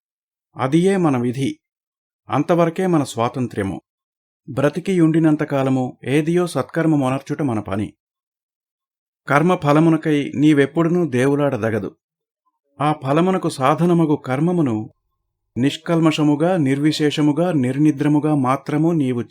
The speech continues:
చేయవలయను. నీవు ప్రయత్నమునందు అప్రమత్తుడవై, జాగరూకుడవై, పరిపూర్ణ శ్రద్ధా సమన్వితుడవై యుండుని ఎడల అంతయే చాలును. ఫలమును గూర్చి నీకంత ప్రాకులాట ఏలా?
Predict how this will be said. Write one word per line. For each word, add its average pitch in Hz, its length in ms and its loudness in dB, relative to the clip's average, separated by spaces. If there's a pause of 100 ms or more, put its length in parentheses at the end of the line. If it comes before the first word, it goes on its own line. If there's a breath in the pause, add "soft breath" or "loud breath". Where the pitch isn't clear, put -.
చేయవలయను. 101 640 -4 (600)
నీవు 160 300 2
ప్రయత్నమునందు 170 920 0
అప్రమత్తుడవై, 160 880 0
జాగరూకుడవై, 151 960 -2
పరిపూర్ణ 160 580 -2
శ్రద్ధా 123 480 -2
సమన్వితుడవై 151 760 0
యుండుని 135 380 0
ఎడల 127 400 -4 (380)
అంతయే 160 560 -2
చాలును. 113 380 -2 (1000)
ఫలమును 180 300 4
గూర్చి 185 360 -2
నీకంత 156 400 0
ప్రాకులాట 151 600 -2
ఏలా? 135 420 -2